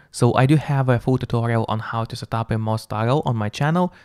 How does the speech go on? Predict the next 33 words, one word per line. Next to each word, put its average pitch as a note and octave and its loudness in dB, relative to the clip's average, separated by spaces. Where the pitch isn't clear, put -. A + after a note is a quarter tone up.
so F#3 2
I'll B2 4
just A#2 -6
leave A#2 -2
a A2+ -2
link A2 -2
for G#2+ -8
that G#2+ -2
in - -6
the A2+ -2
description G#2+ -8
of G2+ -4
that G2+ -4
video. G2+ -10
Now C3 0
that F3 0
we A#2 0
got A2 0
the A2+ -2
mouse G#2+ -2
toggle G#2+ -4
set - -10
up A2 -4
and A2+ -6
ready A2 -4
to A#2 -6
use, B2 -2
let's A2 -4
go A2 0
and A2 -2
set G#2+ -4
up A2 -2
Aurora. A2+ 0